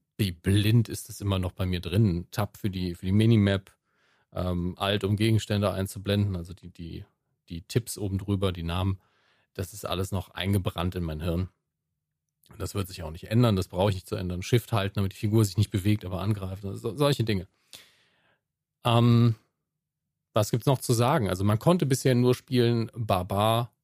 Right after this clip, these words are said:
Amazone und Druide. Was? Nee, es war nicht Druide. Barbar, Amazone, Magierin. Barbar, Amazone, ja, ähm, Magierin.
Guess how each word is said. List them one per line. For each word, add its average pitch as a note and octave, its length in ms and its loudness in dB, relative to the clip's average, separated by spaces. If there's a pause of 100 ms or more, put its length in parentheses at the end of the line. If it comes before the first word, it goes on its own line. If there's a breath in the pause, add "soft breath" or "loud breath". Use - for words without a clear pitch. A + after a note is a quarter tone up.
(520)
Amazone G2+ 920 0 (400)
und F#2 580 0 (240)
Druide. A3 1120 -2 (800)
Was? A#2+ 300 -4
Nee, A2 120 4
es F#2+ 120 -4
war G2 100 0
nicht F#2+ 240 -6
Druide. F#2+ 260 -4
Barbar, G#2 440 0
Amazone, A#2 600 -2 (400)
Magierin. F#2+ 540 0
Barbar, G#2+ 240 0
Amazone, G2+ 400 -2
ja, F2+ 240 -8
ähm, F#2+ 300 -2
Magierin. F2 420 -8